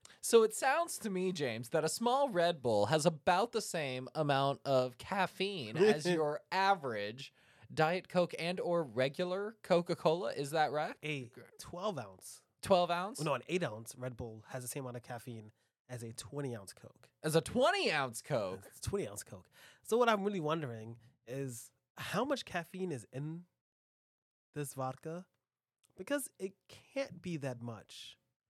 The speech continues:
Speaker 1: But
Speaker 2: And
Speaker 1: it
Speaker 2: we
Speaker 1: can't be too little
Speaker 2: And we ca-, and we haven't been
Speaker 1: either.
Speaker 2: able to find anything about this fucking vodka.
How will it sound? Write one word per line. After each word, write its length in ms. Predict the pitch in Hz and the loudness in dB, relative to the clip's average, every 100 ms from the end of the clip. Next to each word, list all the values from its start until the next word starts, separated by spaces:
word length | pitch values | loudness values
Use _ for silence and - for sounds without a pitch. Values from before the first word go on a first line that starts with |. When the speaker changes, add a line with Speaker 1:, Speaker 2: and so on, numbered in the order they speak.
| _ _ _ _ - | _ _ _ _ -6
Speaker 1:
But 80 | 185 | -2
Speaker 2:
And 80 | |
Speaker 1:
it 40 | 151 | 4
Speaker 2:
we 60 | |
Speaker 1:
can't 160 | 294 277 | 2 2
be 180 | 294 269 | -2 -4
too 260 | - 240 208 | -6 -6 -6
little 400 | 165 165 214 139 | -6 -4 -2 -2
Speaker 2:
And 160 | 160 175 | -2 -2
we 100 | 220 | -6
ca-, 200 | - - | -10 -12
and 120 | 165 175 | -8 -4
we 120 | 233 | -2
haven't 160 | 277 | -2
been 100 | 254 | -4
Speaker 1:
either. 120 | 240 165 | -4 -6
Speaker 2:
able 40 | |
to 60 | - | -10
find 580 | 139 139 143 131 117 - _ _ _ _ _ _ _ _ _ _ _ _ _ | -8 -6 -4 -8 -12 -20 _ _ _ _ _ _ _ _ _ _ _ _ _
anything 600 | 151 185 165 - 120 98 98 95 _ | 2 2 2 -2 -8 -8 -16 -20 _
about 420 | 127 127 127 143 123 | -8 0 2 2 0
this 180 | 135 | -6
fucking 340 | - 127 131 123 | -4 -6 -6 -6
vodka. 600 | 120 120 127 123 101 | -6 -6 -6 -10 -12